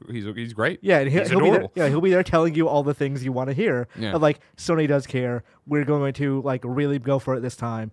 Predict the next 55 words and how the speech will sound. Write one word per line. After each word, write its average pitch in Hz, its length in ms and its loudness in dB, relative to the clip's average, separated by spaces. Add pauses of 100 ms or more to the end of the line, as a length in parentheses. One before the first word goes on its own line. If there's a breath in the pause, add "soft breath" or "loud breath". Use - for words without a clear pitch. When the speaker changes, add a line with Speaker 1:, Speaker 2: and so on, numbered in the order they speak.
(160 soft breath)
Speaker 2:
Whether 156 220 2
or 156 60 2
not 156 140 2
that's 139 180 -2
true, 220 400 4 (140 soft breath)
Shu-, - 240 0
if 170 120 0
you, 185 80 -2
<laughs> - 20 -2
Shuhei 185 580 4
Yoshida 165 340 2
says 180 260 2
it, 139 200 0 (120)
Speaker 1:
Yeah. 127 180 0
Speaker 2:
then 160 140 6
you're 165 140 4
going 156 220 2
to 147 60 -2
be 147 100 0
like, 139 160 0
"Okay, 320 240 2
yeah, 302 300 2
I'll 160 100 2
believe 180 260 0
it. 113 60 -2
I'll, 151 280 2 (440 loud breath)
I 175 100 6
will 190 120 4
trust 175 260 0
you 175 80 0
guys 156 240 4
this 143 140 -4
time, 139 340 0
and, 131 160 -8
like, 131 180 -4
we'll 139 140 0
put 139 260 -10
something 131 260 -6
new 131 200 -2
on 120 100 -4
the 117 160 -6
first - 240 -8
year 113 100 -10
for 107 120 -16
launch." - 420 -14 (140)
Speaker 1:
Yeah, 123 220 -2
you 120 200 -8
fu-, 123 160 -10
it's - 140 -10
funny, 135 240 -4
just 113 240 -8
as 113 120 -6
an 101 140 -8
anecdote, 95 540 -10
anecdote, 92 460 -10